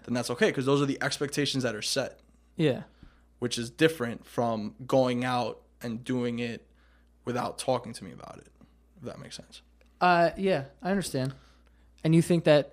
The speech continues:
Speaker 2: if someone, if you met a girl and you, like, liked her or whatever, blah, blah, you guys went on two dates and all of a sudden she's just like,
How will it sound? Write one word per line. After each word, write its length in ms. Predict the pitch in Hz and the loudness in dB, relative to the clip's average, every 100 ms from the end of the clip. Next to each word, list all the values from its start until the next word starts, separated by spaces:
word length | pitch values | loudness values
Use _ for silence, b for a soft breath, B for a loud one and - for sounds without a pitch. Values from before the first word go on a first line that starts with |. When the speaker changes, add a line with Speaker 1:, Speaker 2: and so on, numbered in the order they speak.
| - | -8
Speaker 2:
if 140 | 151 | -6
someone, 340 | - 170 160 156 | 0 2 2 2
if 140 | 165 | 4
you 100 | 190 | 6
met 160 | 208 202 | 8 8
a 60 | 185 | 8
girl 280 | 170 151 | 8 8
and 140 | 143 151 | 8 4
you, 60 | |
like, 160 | 143 143 | 2 4
liked 220 | 147 143 | 2 4
her 60 | 147 | 2
or 40 | |
whatever, 260 | 139 139 139 | 4 4 4
blah, 140 | 135 | 2
blah, 140 | 135 131 | 4 4
you 120 | 135 | 4
guys 160 | 135 | 2
went 140 | 143 135 | 0 -2
on 100 | 131 | -2
two 140 | 143 | -2
dates 200 | 135 131 | 0 0
and 40 | 147 | -2
all 40 | |
of 60 | 139 | -4
a 20 | |
sudden 120 | 139 | -4
she's 220 | 135 135 - | -6 -6 -6
just 120 | - | -2
like, 220 | 131 123 | -2 -4